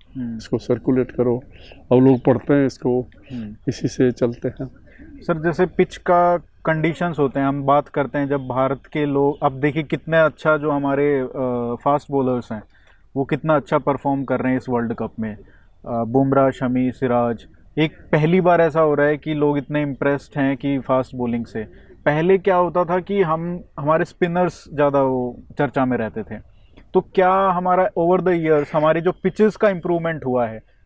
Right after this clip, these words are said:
Speaker 1: जहाँ पे एक, एक कंडीशन भी होती है ना कि जैसे अगर आप फास्ट बॉलर्स हो तो आपको कुछ तो इंसेंटिव भी होना चाहिए ना कि आप स्टार बन सकते हो, आपके लिए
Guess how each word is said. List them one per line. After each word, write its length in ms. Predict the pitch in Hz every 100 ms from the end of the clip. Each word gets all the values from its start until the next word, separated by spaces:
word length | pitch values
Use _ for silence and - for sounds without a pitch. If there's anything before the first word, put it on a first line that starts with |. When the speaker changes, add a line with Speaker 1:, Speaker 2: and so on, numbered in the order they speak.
| -
Speaker 1:
जहाँ 260 | 139 151 165
पे 140 | 180 175 170 165
एक, 60 | 170 - - _ -
एक 200 | 190 -
कंडीशन 460 | 202 202 190 220
भी 60 | 208
होती 200 | 160 139
है 60 |
ना 100 | 147
कि 120 | 196 190
जैसे 260 | 175 190
अगर 240 | 185 185 190
आप 180 | 180
फास्ट 340 | 180 170 175 180
बॉलर्स 340 | 160 147 139
हो 160 | 131 117 - - _ -
तो 60 | 185
आपको 300 | 202 - 226
कुछ 300 | - 220 -
तो 60 | 247
इंसेंटिव 480 | 214 214 202 214
भी 100 | 220
होना 200 | 220 165
चाहिए 200 | 160 160
ना 220 | 180 208 185
कि 140 | 190
आप 120 | 180
स्टार 340 | - - 170 170
बन 180 | 160
सकते 280 | 165 170 -
हो, 80 | 165
आपके 260 | 156 151
लिए 100 | 175